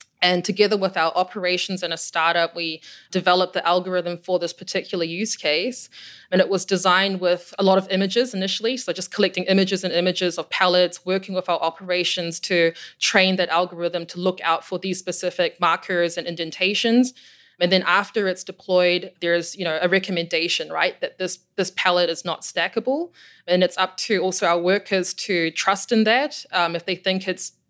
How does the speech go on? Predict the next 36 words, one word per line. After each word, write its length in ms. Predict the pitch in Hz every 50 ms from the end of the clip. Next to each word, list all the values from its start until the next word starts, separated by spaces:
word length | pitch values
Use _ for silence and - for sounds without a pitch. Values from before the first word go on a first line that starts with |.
| - 196
inaccurate, 760 | 180 170 175 180 180 - 269 254 247 247 247 247 - - - _
they 100 | - 175
can 180 | 175 - 190 180
make 220 | 170 170 170 -
a 40 | 170
marking 600 | 165 165 165 170 180 190 - 240 208 202 202 196
and 160 | - 175 170
we'll 120 | 170 170 175
look 200 | 180 180 - -
at 100 | 196 190
it 100 | 190 180
and 120 | 165 165 -
see 380 | - - 185 170 165 170 170 - - - _
if 220 | - 175 - - -
the 100 | 165 156 170 175
A 80 | 170
I, 180 | 160 160 160 165 165 170 160 -
the 100 | - -
algorithm 460 | 180 190 190 180 170 175 170 165 165
needs 200 | 165 170 175 - -
to 80 | -
be 100 | 180 180
improved. 580 | 165 156 151 - - - 180 185 196 196 196 - _ - - - - _
So 100 | - -
we 140 | 185 190 180
have 220 | 175 185 190 185 190
that 160 | 185 - 180
loop 300 | 175 175 196 214 208 - -
in 120 | 196 185
the 80 | 180 175
process 680 | - - - 180 175 180 190 190 - 190 175 175 175 -
to 120 | - 190
continuously 760 | 185 - 185 180 - - 196 185 190 185 180 175 - - 180 175
train 340 | - - - 165 170 170
the 120 | 170 170 -
algorithm 640 | 160 170 170 170 175 170 170 165 156 165 160 160